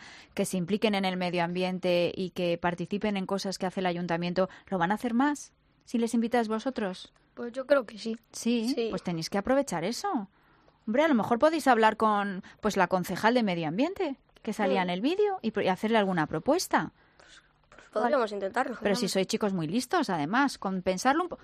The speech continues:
Speaker 1: con reuniros así un poquillo, como decís, de-, has dicho tú, Aitor,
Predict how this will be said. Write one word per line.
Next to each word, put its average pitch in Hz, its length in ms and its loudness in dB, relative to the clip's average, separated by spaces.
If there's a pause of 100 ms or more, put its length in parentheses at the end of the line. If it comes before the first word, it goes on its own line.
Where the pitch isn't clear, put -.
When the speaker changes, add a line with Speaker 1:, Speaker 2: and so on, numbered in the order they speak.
Speaker 1:
con 247 120 4
reuniros 285 520 6
así 349 180 4
un 330 80 0
poquillo, 240 400 2
como 196 160 0
decís, 196 400 -2 (100)
de-, 202 320 0
has 214 160 4
dicho 247 280 0
tú, 185 240 0
Aitor, 220 460 2